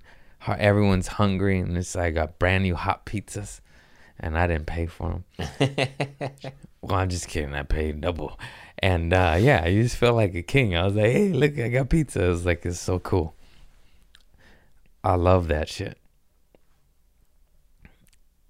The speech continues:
Speaker 1: Eating pizza with Craig Robinson. High as a motherfucker.
Speaker 2: <laughs>
Speaker 1: Fantastic.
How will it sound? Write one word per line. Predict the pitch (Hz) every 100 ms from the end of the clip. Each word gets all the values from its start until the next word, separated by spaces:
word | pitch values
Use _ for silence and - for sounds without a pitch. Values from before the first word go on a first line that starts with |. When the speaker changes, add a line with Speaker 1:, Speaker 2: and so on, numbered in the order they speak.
| _ _ _ _ -
Speaker 1:
Eating | - - 87 -
pizza | 123 139 - 135
with | 135
Craig | - 113 135 123
Robinson. | 104 80 76 - - - - _ _ _ _
High | - 113 120 123
as | 113
a |
motherfucker. | 110 87 80 - - - 127 - 135 - 131 - 165 -
Speaker 2:
<laughs> | 151 - -
Speaker 1:
Fantastic. | - 113 123 127 113 - - - - - -